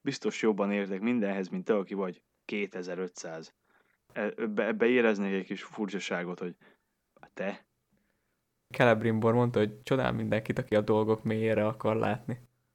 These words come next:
Speaker 1: Mhm. Lehet,
Speaker 2: Te-
Speaker 1: hogy beveszi magá-, magához ilyen izének, ilyen segédnek,
Speaker 2: Inasnak.
Speaker 1: igen, inasnak, és akkor úgy lesz átverve.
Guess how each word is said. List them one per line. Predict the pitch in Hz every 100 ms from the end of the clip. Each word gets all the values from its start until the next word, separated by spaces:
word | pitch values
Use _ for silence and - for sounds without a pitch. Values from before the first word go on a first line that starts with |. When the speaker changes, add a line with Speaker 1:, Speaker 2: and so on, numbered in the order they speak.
| _
Speaker 1:
Mhm. | - 92 87 85 _ _ _ _ _ _ _ _ _ _ _ _
Lehet, | 107 110
Speaker 2:
Te- | 110
Speaker 1:
hogy | 107
beveszi | 107 95 -
magá-, | 104 98 95 92
magához | 98 95 90 95 95
ilyen | 95 92
izének, | 98 104 98 185
ilyen | 95 92 90 - - _
segédnek, | - 123 113 117
Speaker 2:
Inasnak. | 123 113 104
Speaker 1:
igen, | 104 95
inasnak, | 101 113 117 - 127
és | 95 -
akkor | 90 - 92 90 _ _ _ _ _ _ _ _ _
úgy | 101 95
lesz | 92 95 -
átverve. | 92 90 - 98 92 85